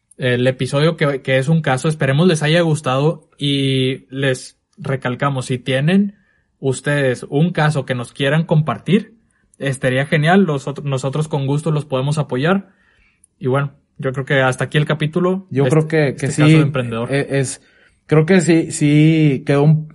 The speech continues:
Speaker 2: claro la, la diferencia entre las unidades de negocio y los canales de venta.
Speaker 1: Sí.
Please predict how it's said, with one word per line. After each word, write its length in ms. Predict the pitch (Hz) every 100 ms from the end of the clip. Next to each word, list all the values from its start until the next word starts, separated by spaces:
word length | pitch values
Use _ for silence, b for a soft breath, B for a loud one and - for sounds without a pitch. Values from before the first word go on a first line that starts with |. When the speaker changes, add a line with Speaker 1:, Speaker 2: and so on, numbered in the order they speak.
| _
Speaker 2:
claro 380 | - 143 147 160
la, 180 | 147 127
la 140 | 123
diferencia 400 | 120 117 120 127
entre 160 | 151 151
las 180 | 117 107
unidades 240 | 110 127
de 60 | 139
negocio 480 | 117 107 117 131
y 80 | 135
los 200 | 120 117
canales 340 | 110 104 104 120
de 80 |
venta. 300 | 104 104 101
Speaker 1:
Sí. 80 | 131